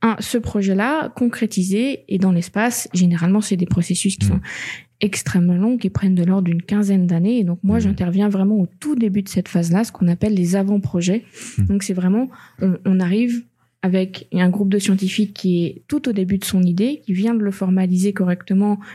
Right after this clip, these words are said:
Speaker 1: pour la première fois, qui est sélectionné pour rentrer dans les programmes de l'Agence spatiale européenne. Et
Speaker 2: Hmm.
Speaker 1: on va préciser, essayer de converger avec eux sur quelque chose qui va pouvoir partir dans l'espace.
Speaker 2: D'accord, ouais.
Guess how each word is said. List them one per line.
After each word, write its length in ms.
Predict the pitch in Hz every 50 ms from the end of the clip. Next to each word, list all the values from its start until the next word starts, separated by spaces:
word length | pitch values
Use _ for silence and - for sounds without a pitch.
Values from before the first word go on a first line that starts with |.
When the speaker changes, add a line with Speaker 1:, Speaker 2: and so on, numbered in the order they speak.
| - _
Speaker 1:
pour 140 | - 95 185
la 120 | 190 185 190
première 400 | - - 208 196 190 185 180 -
fois, 180 | - 254 277
qui 140 | 269 - 208
est 40 | 190
sélectionné 600 | - - - 247 214 214 208 - - 208 202 208
pour 300 | 202 208 196 175 175 175
rentrer 440 | 202 220 233 226 - - 240 233 233 - - _ _ - - - _ _ -
dans 140 | 196 202 226
les 140 | 240 233 208
programmes 400 | - - 208 190 190 196 214 214
de 60 | 202
l'Agence 300 | 180 175 175 180 196 190
spatiale 340 | - - 180 175 - 208 190
européenne. 560 | 185 175 170 165 - - 156 170 202 226 254 254 - - - -
Et 40 | 123
Speaker 2:
Hmm. 100 | - 180
Speaker 1:
on 40 | 170
va 160 | 180 190 196
préciser, 960 | 196 - - - 240 240 226 226 - - 202 185 185 190 208 262 302 302 - - - - - -
essayer 280 | 190 185 - - 208 220
de 80 | -
converger 540 | - - - 240 233 226 220 214 208 214 214
avec 340 | 202 190 185 180 180 180 240
eux 80 | 254 247 247 - - _ _ _ _ _ -
sur 240 | - - - 202 196
quelque 260 | - 190 185 - 190
chose 220 | 190 - 233 233 -
qui 140 | - 196
va 100 | 180 185
pouvoir 680 | 185 185 - - 247 240 220 226 226 226 220 214 - _ _ _ _ -
partir 360 | - 190 190 - - 233 208
dans 80 | 196 180
l'espace. 460 | 175 175 175 - - 180 - - _ _ _ _ -
Speaker 2:
D'accord, 280 | 110 104 85 85 78
ouais. 60 | 76